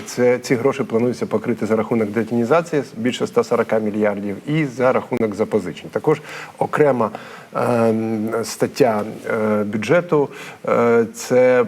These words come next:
економія на обслуговуванні державного боргу. Е, також є ресурс. Е, в-, і, власне, за рахунок цього планується надати на безпеку і оборону. Це, по-перше, Міністерство оборони,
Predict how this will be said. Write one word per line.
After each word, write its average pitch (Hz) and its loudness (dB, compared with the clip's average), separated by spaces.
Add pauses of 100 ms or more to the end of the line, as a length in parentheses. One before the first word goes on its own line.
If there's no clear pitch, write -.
(140)
економія 120 2
на 113 2
обслуговуванні 113 0
державного 113 2
боргу. 170 -2 (720)
Е, 117 2
також 127 -2
є 123 0
ресурс. 120 -2 (400)
Е, 113 4
в-, 117 -2
і, 151 4
власне, 143 2
за 113 4
рахунок 117 0
цього 127 2
планується 113 0
надати 110 0
на 107 2
безпеку 113 0
і 113 4
оборону. 143 2
Це, 131 -2
по-перше, 113 0
Міністерство 110 -2
оборони, 147 2